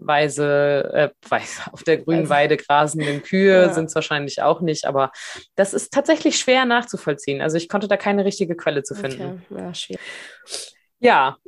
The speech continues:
Speaker 1: das also zu Burger King. Du hattest ja auch noch zu Nordsee dich informiert. Da kommen wir mal zu den Fischprodukten, wie es da ausschaut. Die haben ja auch einige vegane Fischprodukte ins Sortiment genommen.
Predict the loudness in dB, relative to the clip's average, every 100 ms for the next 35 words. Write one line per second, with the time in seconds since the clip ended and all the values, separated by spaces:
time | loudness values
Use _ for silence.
0 | -6 0 0 0 0 0 -2 0 2 2
1 | 0 -4 -6 -4 -6 -8 0 2 2 0
2 | 0 2 2 2 0 -10 0 4 4 4
3 | 2 2 2 -2 -6 -8 -10 -10 -4 -2
4 | -2 0 2 4 2 0 0 0 2 0
5 | 0 -4 -2 -2 -2 -4 -6 -4 -4 -2
6 | -2 0 0 0 2 2 2 0 -2 0
7 | 4 4 2 -2 -2 -2 -4 -4 -6 -4
8 | -4 -2 0 0 -2 -8 -12 -8 -6 -4
9 | -2 -2 -2 0 0 0 -6 -6 -6 -6
10 | -6 -10